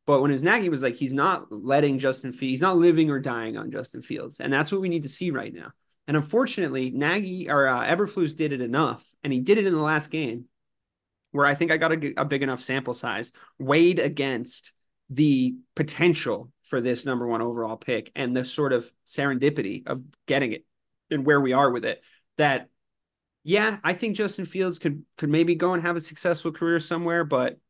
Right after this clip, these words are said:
I think we gave him plenty of opportunities to be the guy, and I, I don't think he stepped up. In saying that, I think that, I don't think it was a mentality problem with Justin Fields. I think it was, I think it was just that if you,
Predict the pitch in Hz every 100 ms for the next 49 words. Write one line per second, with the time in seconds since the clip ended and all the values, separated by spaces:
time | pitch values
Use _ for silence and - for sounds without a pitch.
0 | _ _ _ _ _ _ _ - 165 160
1 | 190 170 151 151 156 151 135 - _ _
2 | _ - 175 165 147 143 139 - 127 123
3 | 117 117 120 127 120 110 117 143 175 _
4 | - 113 117 117 117 123 127 127 127 123
5 | - 127 - 110 - 120 - _ _ _
6 | _ _ _ _ _ _ 160 147 - 262
7 | 220 151 139 - 160 160 160 185 165 135
8 | - _ _ 147 139 156 170 180 160 139
9 | 131 123 120 139 143 131 120 - _ _
10 | 110 - 117 127 - - 120 - 117 120
11 | 120 127 120 - 160 156 143 131 127 -
12 | _ _ _ _ 131 131 180 196 180 151
13 | 165 147 - 139 - - 147 - 139 127